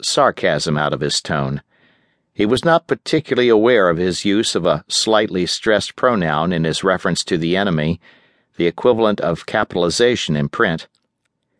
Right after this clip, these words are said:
It was a cultural habit of this generation and the one preceding. No one said the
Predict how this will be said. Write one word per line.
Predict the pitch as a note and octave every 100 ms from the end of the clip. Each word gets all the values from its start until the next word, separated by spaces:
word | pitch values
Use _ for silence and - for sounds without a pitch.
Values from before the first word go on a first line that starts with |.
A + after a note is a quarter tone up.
| _ _
It | - C#3
was | E3+
a | D3
cultural | - F#3+ F#3 - C#3
habit | G#2+ A#2+ C#3 A#2+
of | G2 F#2+
this | G#2
generation | - A#2 G#2 G2 A#2 G#2+ D#2+ C#2 - _
and | - B2
the | A2+
one | F2 F2
preceding. | D#2 F2+ - A#2 D2 C2 - _ _ _ _ _ -
No | A#2
one | G2+ F#2+
said | - G#2 F#2+ D#2+
the | D#2+ D2